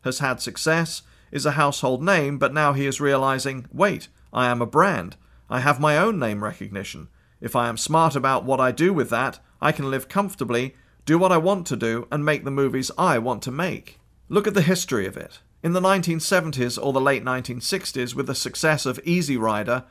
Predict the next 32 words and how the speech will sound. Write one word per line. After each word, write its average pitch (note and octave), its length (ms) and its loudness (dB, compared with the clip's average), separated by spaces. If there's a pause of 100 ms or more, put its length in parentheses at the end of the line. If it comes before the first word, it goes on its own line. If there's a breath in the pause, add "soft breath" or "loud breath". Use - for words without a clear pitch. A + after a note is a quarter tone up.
(200 soft breath)
and C3+ 120 -4
the C3+ 60 2
rise D3 380 4
of A#2 80 -6
the B2+ 80 -2
youth E3+ 280 2
culture, A#2 500 -4 (300 soft breath)
all F#3 220 4
of F#3+ 80 0
a F3+ 60 0
sudden, C#3 460 0 (100)
the C#3 80 -4
studio D#3+ 400 2
realizes, C3+ 720 2 (400 soft breath)
"Oh F3 120 -4
my D3 160 4
God, D#3 340 4
there C3+ 160 4
is C3 140 -2
this D3 160 -4
whole F3+ 200 2
niche D3+ 380 0
audience." D3+ 600 -4 (240)
All F3+ 180 2
of D3 60 -2
a D3+ 40 -2
sudden, E3 320 0
they C3 140 0
wake D3 260 2
up C3+ 160 2
and B2 100 -2
realize, B2+ 540 0